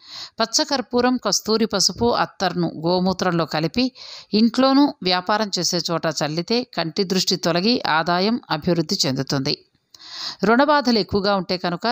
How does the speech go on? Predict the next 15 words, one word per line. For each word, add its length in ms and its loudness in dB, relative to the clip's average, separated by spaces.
వినాయక 380 -2
స్వామి 400 2
వారి 220 2
ఆలయంలో 520 0
గరికతో 380 0
పూజ 420 0
చేయించండి. 520 -4
కుల 260 4
దైవ 300 0
పూజ 300 -2
కూడా 260 -2
చేసుకోండి. 520 -4
వినాయకుడికి 560 2
అర్చన 300 -2
చేసిన 380 -2